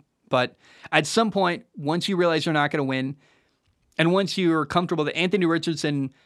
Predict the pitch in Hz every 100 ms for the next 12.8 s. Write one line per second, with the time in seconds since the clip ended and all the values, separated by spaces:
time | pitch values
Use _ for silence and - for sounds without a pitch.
0 | - 143 175 170 180 151 147 156 147 -
1 | 147 165 175 - _ 175 - 170 226 226
2 | 220 190 185 165 156 160 151 143 139 135
3 | 123 120 _ _ _ - 131 127 123 156
4 | - 139 135 147 - 160 160 156 143 147
5 | 165 196 196 - 143 135 190 233 208 208
6 | - 180 156 147 139 120 139 113 127 -
7 | _ _ _ - 147 170 156 143 135 147
8 | 143 117 110 117 _ _ _ _ _ _
9 | _ _ _ - 160 175 175 151 165 156
10 | 151 - _ _ _ _ 165 175 - 190
11 | 185 147 196 208 202 202 180 156 156 151
12 | - 147 156 170 151 120 120